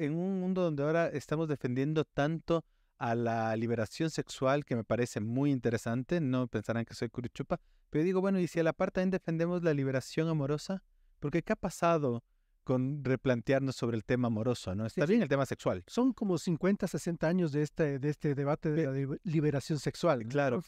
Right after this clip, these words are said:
Speaker 1: pero
Speaker 2: ya
Speaker 1: planteémonos la liberación amorosa. ¿Qué pasa con amar realmente hoy por hoy?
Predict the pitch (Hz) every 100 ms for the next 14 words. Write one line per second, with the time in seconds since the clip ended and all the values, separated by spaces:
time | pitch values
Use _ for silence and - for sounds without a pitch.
0 | 131 117 110 151 165 196 180 _ - 131
1 | 127 208 254 247 226 202 185 170 202 190
2 | 165 147 120 - 185 214 202 123 110 -
3 | _ - 123 127 139 131 139 139 123 131
4 | 123 127 - 113 98